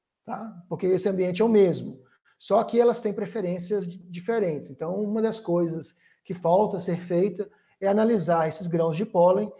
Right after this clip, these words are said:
e chegar às plantas. O problema todo é que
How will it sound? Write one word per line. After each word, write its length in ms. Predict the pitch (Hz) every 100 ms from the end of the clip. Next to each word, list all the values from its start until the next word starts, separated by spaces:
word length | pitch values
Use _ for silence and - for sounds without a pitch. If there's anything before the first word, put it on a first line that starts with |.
| _ _
e 500 | 202 226 254 254 - _
chegar 760 | - 214 190 202 214 - - -
às 180 | 208 -
plantas. 440 | 185 160 139 139
O 60 | 165
problema 460 | 226 214 226 262 262
todo 320 | 226 247 254
é 60 |
que 540 | 247 240 226 202 156